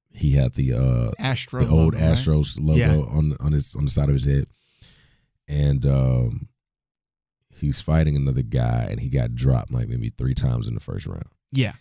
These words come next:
Speaker 1: He got disqualified for hitting the ref. <laughs> He hit the ref. He got disqualified. We were like, "What happened?" So I went up to, to Brad. I was like, "Brad, do you know why he got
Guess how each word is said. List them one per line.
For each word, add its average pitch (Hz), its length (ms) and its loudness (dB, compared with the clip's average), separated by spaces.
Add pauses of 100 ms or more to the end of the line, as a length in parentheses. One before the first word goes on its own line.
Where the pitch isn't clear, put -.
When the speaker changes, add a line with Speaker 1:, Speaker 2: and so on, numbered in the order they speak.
(140)
Speaker 1:
He 110 160 6
got 104 340 0 (680)
disqualified 85 1120 0 (1000)
for - 300 -2
hitting 87 320 0
the 76 80 2
ref. 65 260 4
<laughs> 214 1500 -2 (1160)
He 180 200 2
hit 226 120 0
the 180 100 -2
ref. 170 400 -6
He 226 120 2
got 202 200 0
disqualified. 180 520 -2
We 208 40 -2
were 214 60 0
like, 127 160 0
"What 175 160 0
happened?" 104 440 -4 (220)
So - 140 0
I - 40 2
went 147 180 2
up 147 80 -4
to, 110 140 -2 (240)
to - 100 4
Brad. 107 300 -2
I 104 40 -2
was 95 80 -2
like, 73 140 -4
"Brad, 76 300 -4
do 71 80 -6
you 90 80 0
know 107 100 0
why 107 120 0
he 110 60 0
got 104 160 -2